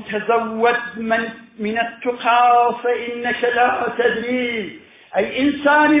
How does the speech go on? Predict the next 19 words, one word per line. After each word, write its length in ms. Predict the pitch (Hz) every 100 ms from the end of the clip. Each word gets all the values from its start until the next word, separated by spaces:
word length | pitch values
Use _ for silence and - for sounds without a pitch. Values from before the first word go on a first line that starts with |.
| 294
مسلمان، 640 | 294 302 285 285 285 277
ئەی 80 | 285 294
دایک 300 | 302 311 311
و 60 | 302
خوشتی 360 | 302 302 - 302
من، 240 | 285 277 240 151 - - 220
ئەی 140 | 262 285 302
برای 360 | 320 320 320 311
من، 140 | 311 302
ئەی 100 | 311 294 311
جوانەکان، 840 | 330 330 330 320 320 302 311 302 294
ئەی 120 | 320 311
پیرەکان، 840 | 311 370 359 330 - 320 302 262 208 151 - - _ _ _ _ _ _ _ -
ئەی 140 | 254 262
خەڵکی 480 | - 339 320 - 349 339
نا، 120 | 320 285 277
توێش 360 | 302 320 311
و 100 | 330 381
کۆکەنەوە. 680 | 349 339 - 311 285 254 226